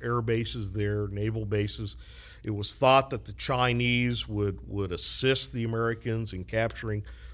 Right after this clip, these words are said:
Formosa, and it was just, frankly, it was closer to Japan. It, you know, we don't,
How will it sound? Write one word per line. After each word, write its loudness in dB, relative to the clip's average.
Formosa, 2
and -2
it -2
was -4
just, -4
frankly, 0
it -4
was -6
closer -2
to -8
Japan. -8
It, -6
you -2
know, 0
we 0
don't, 4